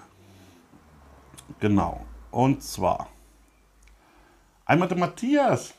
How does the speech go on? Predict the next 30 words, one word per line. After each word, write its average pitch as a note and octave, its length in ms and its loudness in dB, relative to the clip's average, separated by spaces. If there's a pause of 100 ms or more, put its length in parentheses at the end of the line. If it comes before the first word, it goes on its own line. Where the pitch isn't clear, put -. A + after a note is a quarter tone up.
"Gute C#4 240 -2
Matthias, A3+ 840 0
Grüße G3+ 300 -2
gehen D3+ 200 2
raus. D#3+ 340 2
Gute G3+ 280 -2
Timo, F#3 260 2
die A#2+ 120 -2
Preispolitik D3+ 800 -2
in B2+ 80 0
letzter B2 340 -2
Zeit A#2 320 0
ist A#2+ 100 -8
schon G#2 280 0
wirklich A2 340 -4
heftig - 420 -6
geworden. F2 380 -8 (540)
Expendables D#3 680 0
für - 160 -4
achtzehn - 420 0
Euro, A#2+ 520 2
John G#2 320 -2
Wick B2+ 240 -2
immer C#3 240 4
noch A#2+ 200 0
zwanzig A2+ 440 -2
Euro, G#2+ 300 0
da G2 120 -8
kann G2+ 340 0
ich G2 220 -6